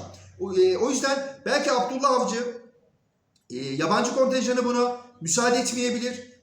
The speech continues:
Yabancı kontenjanı bunu engelleyebilir. O nedenle sekiz on almak yerine iki bölgede oynayabilecek, hem defansif hem ofansif anlamda orta sahada oynayabilecek bir oyuncu almalarının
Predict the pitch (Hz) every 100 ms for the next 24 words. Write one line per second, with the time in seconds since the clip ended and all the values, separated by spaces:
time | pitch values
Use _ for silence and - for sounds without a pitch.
0 | - 190 208 240 240 233 233 202 226 214
1 | 226 226 175 190 220 233 233 220 240 -
2 | - - 240 262 247 233 220 - 208 262
3 | 254 - 226 226 185 202 254 247 202 202
4 | 247 - - - 202 302 269 240 233 -
5 | 240 233 233 220 226 208 240 240 - -
6 | 208 262 233 208 214 196 208 240 247 208
7 | 226 202 202 220 196 180 180 190 247 240
8 | 208 208 214 214 202 226 220 226 185 180
9 | 226 202 233 120 - - - 180 208 226
10 | 220 202 220 247